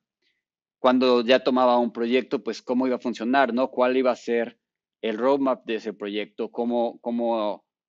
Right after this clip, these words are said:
qué recibíamos en un inicio, o qué necesitábamos recibir, qué necesitábamos aclarar en un inicio, cómo íbamos a ir, eh, avanzando fase por fase hasta llegar a lo que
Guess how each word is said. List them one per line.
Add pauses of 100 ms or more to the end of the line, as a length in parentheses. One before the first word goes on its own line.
qué
recibíamos
en
un
inicio,
o
qué
necesitábamos (140)
recibir,
qué
necesitábamos
aclarar
en
un
inicio, (460)
cómo
íbamos
a
ir,
eh, (520)
avanzando
fase
por
fase (500)
hasta
llegar
a
lo
que